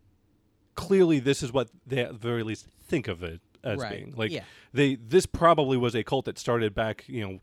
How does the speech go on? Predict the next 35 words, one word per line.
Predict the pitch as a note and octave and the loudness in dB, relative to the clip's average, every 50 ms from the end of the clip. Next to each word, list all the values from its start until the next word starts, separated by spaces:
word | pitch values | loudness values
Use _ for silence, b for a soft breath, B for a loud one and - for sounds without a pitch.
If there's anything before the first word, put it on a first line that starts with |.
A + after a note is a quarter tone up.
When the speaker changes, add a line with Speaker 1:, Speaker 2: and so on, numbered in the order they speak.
| b b b b b | b b b b b
Speaker 1:
in | C#3 B2 A#2+ | -6 -4 -2
the | A#2+ A2+ | -2 -2
Middle | A2 A2+ C3+ C#3+ B2 G#2 A#2 | 0 2 2 2 2 2 2
Ages | A#2 A#2 G#2 F#2 G2+ F#2 F2 F2 F2 F2 | 2 2 0 -2 -4 -6 -6 -6 -10 -8
when | G2+ G#2 G#2 G2+ G2 G2 G#2 - _ _ _ _ - A2+ | -4 -2 -2 -2 -2 -4 -6 -10 _ _ _ _ -16 -10
the | - B2 A2+ G#2 - - | -6 -6 -6 -6 -8 -8
people | - C3 B2 A#2 - | -6 -4 -4 -2 -2
actually | A#2+ A#2+ A2+ - A#2 | -2 -4 -4 -4 -6
worshipped, | G2 F2 G2+ A2+ - - - G#2+ - - - - - | -6 -4 -4 -4 -2 -2 -2 -4 -6 -6 -20 -16 -10
uh, | B2 G#2+ G2+ G2 G2 F#2+ F#2 G2+ - _ _ - | -8 -6 -6 -4 -4 -6 -8 -8 -12 _ _ -8
Speaker 2:
I | A#2 | -4
Speaker 1:
Nor-, | G#2+ G#3+ G#3+ | -4 -4 -4
Speaker 2:
mean, | - - | -6 -6
Speaker 1:
Norse | A#2+ A#2+ G#2+ F#2 - | -6 -6 -6 -6 -8
gods. | - - F#2 F2 | -10 -10 -8 -6
Speaker 2:
this | - B3+ - | -6 -8 -8
is | B3+ F#3+ | -8 -10
the | F3+ | -10
thing. | E3+ - A3 F3 C#3 B2 _ _ | -8 -6 -6 -8 -8 -12 _ _
In, | - G3+ G#3 G3+ G3+ F#3+ - | -10 -8 -8 -8 -8 -12 -12
in | - F#3+ F3+ F3 | -12 -12 -8 -6
this | F#3+ G#3 - - - | -6 -6 -6 -6 -6
world, | F3+ F3+ E3+ E3 - | -4 -4 -4 -4 -6
if | - D#3 C3+ - | -8 -10 -8 -6
this | E3 D#3+ - | -8 -8 -6
thing | - F3 E3 | -6 -6 -6
exists, | D#3+ D3 C3+ - C3+ A#2+ A#2 - | -8 -8 -8 -8 -8 -8 -8 -8
that | - D3+ C#3+ - | -6 -6 -6 -6
means | D#3 D3+ D3 C#3 A#2+ | -8 -12 -10 -10 -10
that | C3+ B2 - | -10 -10 -10
a | B2 | -12
lot | B2 B2 B2 B2+ C3+ C#3 C3+ C3+ | -14 -12 -10 -4 -2 0 0 0
of | C3 B2 A#2 A2 | -2 -4 -8 -10
magic | C#3+ C#3+ C3 A#2+ A#2+ A#2 B2 - - - | -10 -8 -6 -6 -6 -8 -12 -16 -16 -18
and | C3+ C3 B2 B2 A#2+ D#2 B2+ D#3 | -18 -16 -16 -18 -18 -20 -20 -20